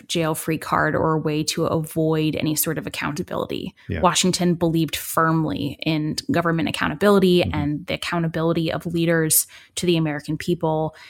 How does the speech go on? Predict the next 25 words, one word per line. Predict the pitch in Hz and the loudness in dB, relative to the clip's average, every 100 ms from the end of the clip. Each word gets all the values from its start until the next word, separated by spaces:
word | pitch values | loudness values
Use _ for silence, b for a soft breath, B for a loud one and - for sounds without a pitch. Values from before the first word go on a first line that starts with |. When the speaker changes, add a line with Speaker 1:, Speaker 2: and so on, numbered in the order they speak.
| B - | B -8
Speaker 1:
He, | - 180 170 160 - | 0 2 2 2 -2
you | 180 | -2
know, | 156 151 | 0 2
when | 165 | 2
there | 165 156 | 2 0
were | 147 | -2
questions | - 170 - 190 180 | 0 0 4 4 6
about | 175 - | 4 4
whether | 156 160 | 2 2
or | |
not | 160 147 | 2 0
Alexander | - 156 165 170 156 | 0 0 0 -2 -2
Hamilton | - 165 160 - 160 | -2 -2 -2 -2 -4
had | 160 156 151 | -2 -4 -2
done | 156 160 | 0 0
things | 156 160 - | -2 -4 -2
wrong, | 156 160 170 | -2 -2 0
he | 180 | 0
welcomed | 170 165 165 - 185 190 - | -2 -2 -4 0 2 2 0
the | 180 | -2
investigations | 160 156 - - 156 160 - 190 190 185 | -2 -2 -4 -6 -6 -4 -2 0 0 0
to, | - 180 165 | 0 0 -2
'cause | 165 - | -4 -4
he | 196 170 160 | -2 -2 -2
wanted | 160 170 175 165 | -2 -2 -2 -6